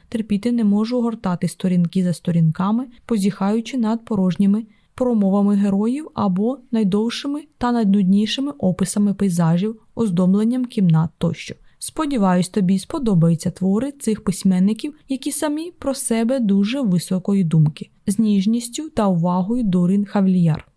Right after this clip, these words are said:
Селена засміялася, взяла у служниці книги і подякувала за клопіт. Потім пішла до себе у спальню, лягла і розкидала томики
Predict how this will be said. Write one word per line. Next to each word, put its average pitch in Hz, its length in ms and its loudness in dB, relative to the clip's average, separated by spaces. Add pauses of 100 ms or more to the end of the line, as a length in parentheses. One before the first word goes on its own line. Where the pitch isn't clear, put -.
(140)
Селена 415 360 -2
засміялася, 269 720 -2
взяла 269 320 -2
у 320 100 -6
служниці 233 560 -4
книги 302 300 -4
і 330 40 -8
подякувала 214 600 -2
за 196 140 0
клопіт. 160 440 -4
Потім 262 340 -6
пішла 226 360 -4
до 180 100 0
себе 269 380 -4 (220)
у 208 60 0
спальню, 269 460 -4
лягла 233 420 -2
і 233 100 -2
розкидала 311 560 -6 (180)
томики 277 460 -4